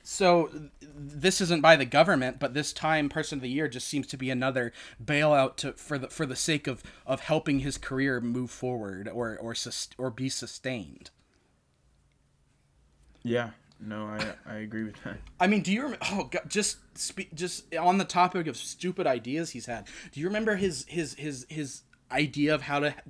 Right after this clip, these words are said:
Speaker 1: rescue those kids in Thailand or wherever out of the cave, uh, that had water in it?
Speaker 2: I don't remember what exactly it was, but I remember then he, like, started accusing the guy that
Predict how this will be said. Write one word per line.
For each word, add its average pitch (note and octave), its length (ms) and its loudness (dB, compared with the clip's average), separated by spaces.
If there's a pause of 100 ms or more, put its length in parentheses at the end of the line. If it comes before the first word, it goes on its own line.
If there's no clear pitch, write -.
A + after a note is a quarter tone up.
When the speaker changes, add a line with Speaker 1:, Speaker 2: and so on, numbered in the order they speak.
(120)
Speaker 1:
rescue C#3 380 -2
those C#3 180 0
kids C3+ 420 -6
in A#2 300 -6 (300)
Thailand C#3 460 0
or C#3+ 120 2
wherever C3+ 420 0
out B2 220 2
of A#2+ 80 -6
the A#2+ 100 -6
cave, B2 600 -6 (260)
uh, A#2 340 -4 (120)
that A#2+ 120 -6
had B2 180 -6
water B2 340 0
in C#3+ 100 0
it? D3 180 -2 (240)
Speaker 2:
I D#3+ 100 -4
don't G#3 140 -2
remember D3+ 560 -2 (100)
what B2 220 -2
exactly A2 500 0
it C3 100 2
was, C#3 280 0
but C3 180 2
I A#2+ 60 2
remember C3 480 0
then A2+ 400 -2
he, B2+ 100 0
like, A2 180 -2
started A2+ 360 -2
accusing A2 560 -2
the A2 80 -2
guy G2+ 240 0
that G2+ 360 -2